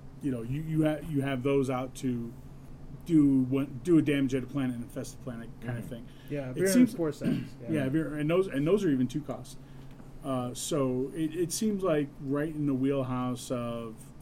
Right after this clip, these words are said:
Speaker 1: three, four resource, that's when you're gonna start getting your combat units out.
Speaker 2: Okay. So it's, you, we're talking about, like, you know,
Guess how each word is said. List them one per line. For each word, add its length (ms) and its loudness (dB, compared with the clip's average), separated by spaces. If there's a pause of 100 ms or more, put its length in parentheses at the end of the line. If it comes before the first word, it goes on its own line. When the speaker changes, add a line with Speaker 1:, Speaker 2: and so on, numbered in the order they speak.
Speaker 1:
three, 340 -2
four 300 -2
resource, 520 -2
that's 200 -10
when 100 0
you're 80 0
gonna 120 -6
start 220 -8
getting 140 -10
your 120 -14
combat 420 -8
units 280 -14
out. 140 -16 (260)
Speaker 2:
Okay. 280 -10 (240)
So 100 -2
it's, 140 -4 (100)
you, 140 -2 (100)
we're 80 -4
talking 240 -6
about, 160 -4
like, 180 -4
you 60 -8
know, 180 -8